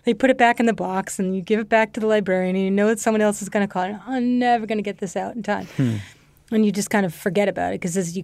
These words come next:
Speaker 1: c-, you imagine it's just too cool, someone else is gonna find it. So maybe someone like that, like that, you could imagine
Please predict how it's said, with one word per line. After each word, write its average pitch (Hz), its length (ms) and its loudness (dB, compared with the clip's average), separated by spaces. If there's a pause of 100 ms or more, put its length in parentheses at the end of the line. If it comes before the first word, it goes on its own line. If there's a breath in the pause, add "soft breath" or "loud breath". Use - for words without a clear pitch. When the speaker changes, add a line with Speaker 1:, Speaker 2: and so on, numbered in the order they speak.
Speaker 1:
c-, 190 160 -10
you 202 200 -4
imagine 190 440 0
it's 170 160 -6
just 185 160 -6
too 202 140 -2
cool, 185 180 -4
someone 185 220 -6
else 170 100 -4
is - 60 -12
gonna - 100 -10
find - 220 -16
it. - 40 -10
So 294 200 -2
maybe 311 260 6
someone 302 240 4
like 233 200 2
that, - 220 -8
like 214 140 0
that, 262 140 2
you 233 100 0
could 269 100 2
imagine 190 540 0